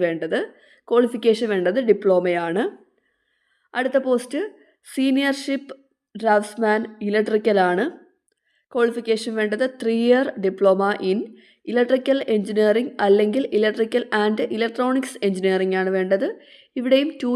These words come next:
ഇയർ പോസ്റ്റ് ക്വാളിഫിക്കേഷൻ എക്സ്പീരിയൻസ് or ട്രെയിനിങ് ആവശ്യമാണ്. As ship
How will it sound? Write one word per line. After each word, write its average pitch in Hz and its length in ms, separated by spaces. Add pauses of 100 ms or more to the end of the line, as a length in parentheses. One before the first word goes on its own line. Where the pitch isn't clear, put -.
ഇയർ 247 140 (100)
പോസ്റ്റ് 220 300
ക്വാളിഫിക്കേഷൻ 214 560 (100)
എക്സ്പീരിയൻസ് 220 640
or 208 140
ട്രെയിനിങ് 202 400
ആവശ്യമാണ്. 196 500 (600)
As 277 100 (280)
ship 277 200